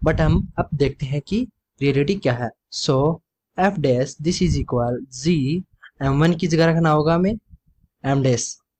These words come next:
Okay, so M dash this is equal to M one and M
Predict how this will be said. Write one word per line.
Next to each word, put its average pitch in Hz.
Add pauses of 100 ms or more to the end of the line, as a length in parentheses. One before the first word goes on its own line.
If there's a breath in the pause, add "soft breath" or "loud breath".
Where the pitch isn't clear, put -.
(100)
Okay, 190
so -
M 143
dash 180 (120)
this 185
is 139
equal 160 (920)
to 185 (640)
M 127
one 185 (1120 soft breath)
and 147 (180)
M 147